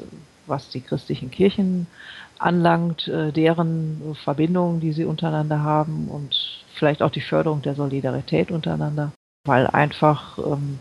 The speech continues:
vom biblischen Hintergrund her, äh, ganz zentral ist dort, äh, die Vorstellung von sozialer Gerechtigkeit, die man auch umsetzen muss, der man auch eine konkrete Gestalt geben muss in Form von rechtlichen, äh, Regulierung, also einer ganz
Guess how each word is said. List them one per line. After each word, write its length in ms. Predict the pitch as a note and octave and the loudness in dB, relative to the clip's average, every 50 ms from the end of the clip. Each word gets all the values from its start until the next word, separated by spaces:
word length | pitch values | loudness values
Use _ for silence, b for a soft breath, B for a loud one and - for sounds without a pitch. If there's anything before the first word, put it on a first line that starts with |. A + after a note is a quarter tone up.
| - - | -4 -2
vom 180 | D3 D3+ C#3+ | 0 0 2
biblischen 480 | C3+ E3 D#3+ D3+ - E3 D#3 - E3+ D#3+ | 2 0 0 4 4 2 2 4 2 2
Hintergrund 680 | D#3+ E3+ E3 - F3+ E3+ D#3 D#3+ D#3+ D#3+ D#3+ D3+ - | 2 2 4 6 6 6 6 6 4 4 4 4 4
her, 280 | E3+ E3 D#3+ D#3+ D#3+ E3 B B B B B B B B B B B B - - - | 4 6 6 6 4 2 B B B B B B B B B B B B -18 -2 2
äh, 340 | - D#3 D#3 D3+ D3+ D3 C#3+ | 4 4 6 6 4 4 4
ganz 320 | - D#3+ D#3 C#3+ - - - | 6 4 4 4 2 -8 2
zentral 580 | - D#3 D3 - - - D3 C3+ D3+ E3+ F3 | 4 4 4 4 2 4 6 6 8 8 6
ist 320 | - - E3+ - - - - - - - - | 6 4 2 2 -2 -10 -14 -14 -14 -8 0
dort, 580 | E3 D#3+ D#3 D#3 D#3+ D#3+ - - - - - - | 2 4 6 6 4 4 2 0 -6 -6 -4 -2
äh, 220 | - D3 D3 D3+ | 0 0 0 2
die 100 | D3 D3+ | 0 -2
Vorstellung 580 | B2+ - - C#3 C#3+ C#3 - - D#3+ D#3+ D3+ C#3+ | -2 0 2 2 2 2 2 0 2 2 2 2
von 220 | - D#3 D3 C#3+ | 2 0 0 2
sozialer 460 | - C#3 C3+ - - C#3 C#3 C#3+ C#3+ | 0 -2 -4 0 2 4 4 4 4
Gerechtigkeit, 840 | C3 - C3 F#3+ D#3 - - - - - - - G3 G3 - G#3+ - - - - | 2 2 0 -2 -2 -4 -4 -8 -8 -6 0 4 4 6 6 4 0 -6 -14 -6
die 220 | - E3 D3+ D3+ D3+ | -6 -4 -2 0 0
man 220 | D3 D3 D3 - | 0 0 0 0
auch 380 | - - D3 D3+ D3+ D3 - - | 2 2 2 2 2 -2 -4 2
umsetzen 720 | F#3 D#3+ D3+ E3+ D#3+ C#3 - - - - - G#3 G3+ G3+ | 2 4 6 6 8 10 10 8 8 6 6 8 8 10
muss, 260 | G3 G3+ G3+ - - | 10 10 8 6 6
der 160 | - E3 D#3 D#3 | 6 6 6 8
man 160 | D#3+ D#3 D3+ | 6 6 6
auch 220 | - D3 - - | 4 4 4 4
eine 160 | D#3+ D#3 D3 - - - - | 2 2 2 0 -4 -14 -2
konkrete 460 | - F3+ D3+ C#3 - E3 E3 - F3 D3 | 2 2 2 4 6 6 6 8 6 4
Gestalt 440 | D3+ - - - B2+ C3 C#3 - | 4 2 4 4 6 6 4 4
geben 220 | - F3+ F3+ F3+ F3+ | 4 4 4 6 6
muss 220 | F3+ F3+ - - | 4 4 4 4
in 100 | - D3+ | 0 0
Form 360 | C3+ - - D#3 D3+ D3 D3 | 0 2 2 4 4 4 2
von 400 | - - D3+ D3 D3 C#3+ C#3 C3+ - | 0 0 2 2 2 2 -2 -2 4
rechtlichen, 880 | - D#3 D#3+ - - - - F#3+ F3 - - F#3+ F#3 F3+ F3+ F3+ F#3 F#3 | 6 6 6 6 2 2 4 4 4 4 4 4 4 6 4 4 4 2
äh, 120 | - - - | 2 4 6
Regulierung, 800 | F3 E3 E3+ F3 F3 E3+ E3+ E3 E3 E3+ E3+ F3+ F3+ F3+ F3+ E3+ | 6 8 8 8 8 8 6 6 8 8 8 8 8 6 6 6
also 220 | D3+ D#3 D3+ D#3 | 4 4 4 2
einer 160 | D3 D3 D3+ - | -2 -2 0 2
ganz 300 | D3 C#3+ D3+ - - | 2 2 2 0 -6